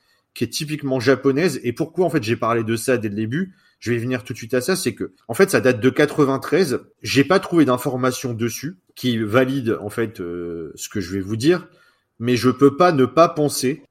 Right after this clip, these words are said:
euh, à la vague des films d'horreur japonais des années quatre-vingt-dix,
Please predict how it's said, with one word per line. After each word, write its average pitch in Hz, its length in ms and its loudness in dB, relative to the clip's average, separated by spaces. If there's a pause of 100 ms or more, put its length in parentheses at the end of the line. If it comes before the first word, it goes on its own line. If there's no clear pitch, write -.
euh, 104 260 0
à 113 80 0
la 117 160 2
vague 117 600 4
des 101 680 -2
films 139 520 -6
d'horreur 135 500 4
japonais 123 680 -2
des 107 240 -4
années 110 260 -4
quatre-vingt-dix, 117 960 -6